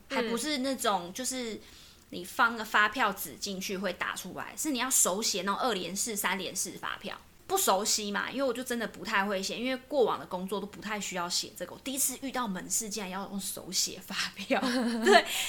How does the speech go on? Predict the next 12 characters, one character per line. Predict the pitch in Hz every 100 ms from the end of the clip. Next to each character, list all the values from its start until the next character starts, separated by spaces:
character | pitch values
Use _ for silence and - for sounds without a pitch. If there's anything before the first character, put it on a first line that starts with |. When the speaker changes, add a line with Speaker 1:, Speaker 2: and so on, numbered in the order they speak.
| -
Speaker 2:
然 | 349
后 | 508
你 | 381
当 | - 403
然 | 381
就 | 339
是 | 370 370 320 - - -
不 | - 220
太 | 269 285 254 208 -
会 | - 269 240 120 - - - -
国 | 214 208
字， | 226 - 285 208